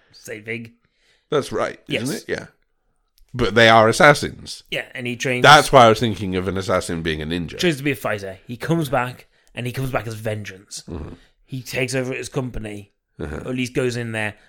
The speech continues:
Speaker 1: Lucius Fox is like, "Oh, I'm gonna get you this spelunking suit that you can then dress as a bat for."
Speaker 2: Mm. And Rutger Hauer isn't happy.
Speaker 1: <laughs> And he gets the tumbler.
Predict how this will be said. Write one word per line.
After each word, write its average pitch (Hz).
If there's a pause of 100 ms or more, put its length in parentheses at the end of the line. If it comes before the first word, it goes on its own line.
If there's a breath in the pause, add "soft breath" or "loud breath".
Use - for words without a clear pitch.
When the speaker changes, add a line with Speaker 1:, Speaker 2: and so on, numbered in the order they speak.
(160 soft breath)
Speaker 1:
Lucius 135
Fox 120
is 123
like, 120
"Oh, 127
I'm 113
gonna 117
get 120
you 123
this 117
spelunking 127
suit 120
that 117
you 117
can 117
then 120
dress 117
as 123
a 135
bat 139
for." 110
Speaker 2:
Mm. 80 (260)
And 87
Rutger 90
Hauer 85
isn't 80
happy. 76 (100)
Speaker 1:
<laughs> -
And 127
he 123
gets 123
the 127
tumbler. 110